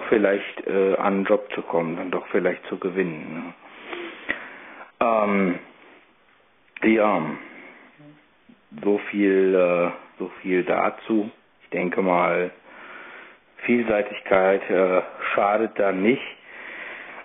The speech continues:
Und, ähm, ja, wie gesagt, also dieses generell und blind oder generell und behindert, Leute, passt damit auch auf. Egal wie alt und lebenserfahren ihr seid,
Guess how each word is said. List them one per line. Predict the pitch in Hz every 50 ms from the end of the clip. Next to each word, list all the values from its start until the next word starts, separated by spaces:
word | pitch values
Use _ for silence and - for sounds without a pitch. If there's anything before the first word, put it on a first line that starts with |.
| - _ -
Und, | 107 101 101 101 98 101 104 101 101 101 95 95 - -
ähm, | 104 101 98 95 98 98 95 98 98 95 - _ _ _ _ - - - - - _ _
ja, | - 190 - 110 127 127 113
wie | 123 117
gesagt, | 123 120 110 117 123 123 - - -
also | - 117 110 110
dieses | 113 120 127 127 127 127 123 - -
generell | - 113 110 - 131 135 139 135 131 123 - 107 120 127 135 147 156 165 170 165 - -
und | - 127 120 117 117 110 113 - - -
blind | 117 113 123 120 123 139 151 160 165 165 156 -
oder | - 95 117 123 123 127
generell | 123 131 131 131 143 143 135 127 120 123 123 127 143 160 170 170 165
und | - - 135 135 135 - - _
behindert, | - 127 110 123 131 139 143 139 135 123 - - - - - - - - - - - _ _ _ _ _ _ _ _ _ _ _ _ _ _ _ _ _ _ _ _ _ _ -
Leute, | - - -
passt | - - - - 147 - - -
damit | - 135 120 117 117 110 - -
auch | - 95 95 90 87 - - - - -
auf. | 117 110 107 98 - - - - - - - - _ _ _ _ - - -
Egal | 127 120 120 123 120 135 151 151 151
wie | 143 - -
alt | - 113 127 147 160 156 -
und | - 120 120 113
lebenserfahren | 117 113 123 139 139 156 143 131 - - 127 127 - - - 131 127 131 139 -
ihr | - 135 127 113
seid, | 117 117 110 113 120 127 127